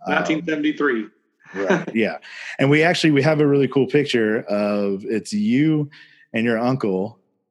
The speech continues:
Speaker 1: with me and the guy who played the Cowardly Lion
Speaker 2: In that production.
Speaker 1: in that production, um, which is a really cool, 'cause they had a,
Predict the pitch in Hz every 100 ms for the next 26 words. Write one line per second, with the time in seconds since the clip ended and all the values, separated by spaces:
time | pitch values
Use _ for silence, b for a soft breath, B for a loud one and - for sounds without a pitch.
0 | _ 107 95 110 117 139 131 113 101 -
1 | 110 107 107 117 113 107 - 120 113 110
2 | 98 98 - 117 107 98 98 104 101 87
3 | 80 87 - _ - 123 123 127 139 131
4 | 135 - 110 113 113 107 104 101 101 95
5 | 98 - 69 - - _ _ 90 90 85
6 | 85 80 85 98 - 98 90 87 98 92
7 | 98 92 101 92 101 104 104 104 104 98
8 | 92 87